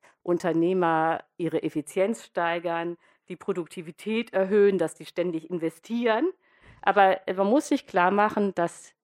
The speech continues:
diese Idee, man investiert in die Produktion systematisch, um hinterher mehr Waren herzustellen und einen höheren Gewinn zu haben, auf diese Idee war vorher weltweit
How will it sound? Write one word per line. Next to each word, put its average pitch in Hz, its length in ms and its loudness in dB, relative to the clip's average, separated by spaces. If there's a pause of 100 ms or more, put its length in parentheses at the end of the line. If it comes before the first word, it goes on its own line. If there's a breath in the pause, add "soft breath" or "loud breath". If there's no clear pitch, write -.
diese 214 280 -2
Idee, 240 640 0 (440 soft breath)
man 185 140 4
investiert 208 720 2
in 196 140 -4
die 196 80 0
Produktion 196 800 2
systematisch, 190 1120 0 (140 loud breath)
um 196 120 -2
hinterher 220 480 2
mehr 226 380 2
Waren 240 340 4
herzustellen 214 580 0
und 190 140 -2
einen 180 180 -2
höheren 202 340 0
Gewinn 214 240 2
zu 175 180 -2
haben, 170 320 -4 (280 loud breath)
auf 190 220 4
diese 277 360 4
Idee 226 440 0
war 170 280 0
vorher 240 520 2 (200 soft breath)
weltweit 202 920 2